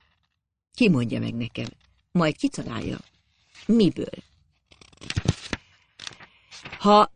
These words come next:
megmondanám, miből, nem hagynék semmi munkát az eszének. Mihelyt megtudja a nevem, látni is fog, négy órakor pedig menjen haza, és várja parancsaimat. Holnapig szakítania kell Marival. A viszontlátásra.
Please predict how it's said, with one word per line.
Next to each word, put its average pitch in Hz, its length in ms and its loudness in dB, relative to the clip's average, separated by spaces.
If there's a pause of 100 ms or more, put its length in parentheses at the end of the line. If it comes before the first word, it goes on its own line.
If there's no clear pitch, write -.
(220)
megmondanám, 180 920 2
miből, 131 560 -4 (460)
nem 214 220 6
hagynék 226 340 6
semmi 196 260 6
munkát 165 440 6
az 160 120 2
eszének. - 680 -4 (160)
Mihelyt 165 320 2
megtudja 165 480 0
a 156 40 2
nevem, 170 420 0 (380)
látni 196 400 4
is 175 160 2
fog, 170 240 0 (460)
négy 202 240 6
órakor 185 320 6
pedig 175 240 4
menjen 185 280 6
haza, 175 200 4
és 170 120 2
várja 180 280 6
parancsaimat. 156 800 0 (680)
Holnapig 247 380 4
szakítania 175 520 2
kell 170 160 2
Marival. 160 540 2 (320)
A - 100 0
viszontlátásra. 175 960 0